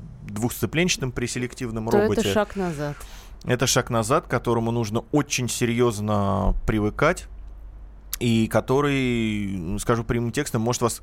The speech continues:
Speaker 1: конкретно раздражать. А, сейчас, э, на Весты ставится, но только с двигателем один и восемь, модернизированный робот. Его поведение гораздо лучше, чем у, м, прежнего.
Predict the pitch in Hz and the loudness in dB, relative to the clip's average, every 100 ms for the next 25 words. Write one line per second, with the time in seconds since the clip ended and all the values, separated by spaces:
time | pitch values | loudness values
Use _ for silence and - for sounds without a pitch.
0 | - - 117 117 147 135 104 127 113 101 | -6 0 0 0 0 0 4 2 2 2
1 | 117 98 92 - - - - - - - | 2 2 -2 -4 -12 -20 -20 -20 -18 -18
2 | - - - 110 101 95 95 90 87 82 | -20 -16 -2 2 4 4 4 2 0 -2
3 | - - 135 117 - - 85 104 107 104 | 0 4 4 2 -2 -6 -4 -4 -2 -2
4 | 101 95 92 92 92 95 110 110 107 104 | -4 -6 -6 -6 -6 -6 -8 -8 -4 2
5 | 110 113 107 101 - 107 98 - - 101 | 4 4 0 -4 0 2 2 -2 -4 -4
6 | 95 110 127 - 147 110 107 107 120 107 | -2 2 2 2 0 0 -6 -4 -4 -4
7 | 110 104 110 113 113 110 101 - 98 104 | -2 0 0 2 2 4 2 2 0 2
8 | 110 107 101 95 101 101 117 135 156 165 | 2 2 0 0 0 2 2 2 2 0
9 | - - - - - - 127 143 131 127 | -4 -8 -20 -20 -10 0 2 2 2 0
10 | 120 123 117 98 127 127 95 92 101 104 | 0 0 0 4 4 4 2 0 -2 -2
11 | - 92 - 107 98 95 95 90 90 - | -4 -4 -4 0 0 0 0 0 -4 -6
12 | - - - 104 120 104 95 117 143 180 | -8 -8 -10 -4 0 0 0 0 2 0